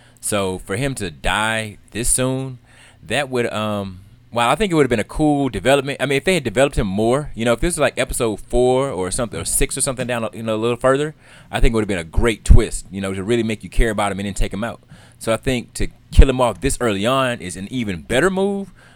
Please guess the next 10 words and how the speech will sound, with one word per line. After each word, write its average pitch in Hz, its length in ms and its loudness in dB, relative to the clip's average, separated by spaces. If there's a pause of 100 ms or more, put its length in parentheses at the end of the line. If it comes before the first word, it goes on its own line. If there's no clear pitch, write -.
(100)
but 107 260 -2
I 101 80 -4
think 117 260 -8
it's 101 200 -8
wasted - 400 -6
potential 92 420 -10
if 90 160 -10
it 82 140 -8
really 90 300 -10
sticks. - 500 -10